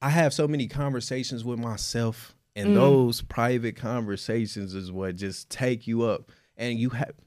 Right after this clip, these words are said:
Speaker 1: you speak with God.
Speaker 2: Mm.
Speaker 1: When you speaking with God, y'all having that rapport, information come to you like it need to.
Speaker 2: Yeah.
Speaker 1: Like, "Bro, what are you doing?
Speaker 2: Yeah.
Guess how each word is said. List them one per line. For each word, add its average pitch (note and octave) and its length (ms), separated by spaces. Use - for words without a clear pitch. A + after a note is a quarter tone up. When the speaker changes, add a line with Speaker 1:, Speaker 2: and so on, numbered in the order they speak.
Speaker 1:
you - 100
speak - 380
with G#2+ 120
God. D3+ 340
Speaker 2:
Mm. C3+ 260
Speaker 1:
When F#2 180
you A2 100
speaking G3 440
with F#3+ 140
God, G#3 440
y'all A#2+ 260
having D#3+ 280
that D#3+ 140
rapport, F#3 480
information G#2+ 580
come A#2+ 220
to A2 100
you G#2 140
like G2+ 180
it G2+ 80
need A#2 280
to. F2+ 220
Speaker 2:
Yeah. A2+ 340
Speaker 1:
Like, F2+ 160
"Bro, G2 180
what A2 100
are G#2 40
you F#2+ 60
doing? D#2+ 240
Speaker 2:
Yeah. A2 280